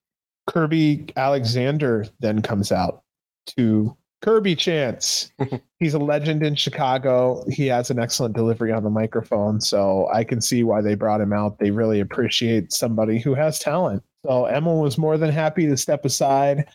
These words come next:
Speaker 1: for one of the matches there, and, uh, yeah, Kirby rocks.
Speaker 2: Yeah,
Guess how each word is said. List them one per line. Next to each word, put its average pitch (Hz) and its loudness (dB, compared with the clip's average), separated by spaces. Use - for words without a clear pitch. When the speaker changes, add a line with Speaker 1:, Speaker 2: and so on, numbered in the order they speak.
Speaker 1:
for 127 0
one 123 0
of 135 0
the 127 0
matches 131 0
there, 127 0
and, 110 -2
uh, 104 0
yeah, 110 0
Kirby 127 0
rocks. - -2
Speaker 2:
Yeah, 147 -4